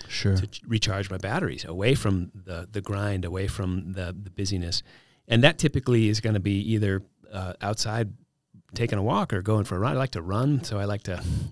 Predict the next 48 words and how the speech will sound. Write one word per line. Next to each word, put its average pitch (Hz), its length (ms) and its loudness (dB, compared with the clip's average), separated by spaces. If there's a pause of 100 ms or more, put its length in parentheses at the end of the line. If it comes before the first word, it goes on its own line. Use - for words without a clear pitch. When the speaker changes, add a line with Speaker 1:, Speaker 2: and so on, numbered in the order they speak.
Speaker 2:
I 107 60 -6
like 104 160 -2
to 90 100 -6
go 98 220 2
and 90 220 0 (240)
go 107 140 2
on 113 80 4
a 117 60 4
long 139 200 6
run, 135 320 2 (120)
and 104 120 0
that 117 120 0
really 110 220 2
helps 117 300 -2
me 92 100 0
recharge 98 580 -2
and, 85 240 -4
and 85 220 -4
get 92 180 -6
recentered. 95 640 -2 (540)
Um, 95 180 0
I 113 120 2
too, 131 420 6
uh, 107 160 0
spend 110 200 0
a 107 40 2
lot 107 120 0
of 101 60 -2
time 110 220 -2
in 95 100 0
prayer 127 380 4
and, 95 180 2
and 92 140 -2
trying 101 240 -2
to 85 120 -4 (220)
maintain 104 480 -4
some 101 220 0
sort 95 200 -2
of, 85 140 -4 (280)
some 87 320 -6
sort 90 180 -4
of 78 80 -8
balance 110 440 -2
and 78 140 -6
some 87 180 -6
sort 82 200 -8
of, 82 280 -8
um, 73 360 -8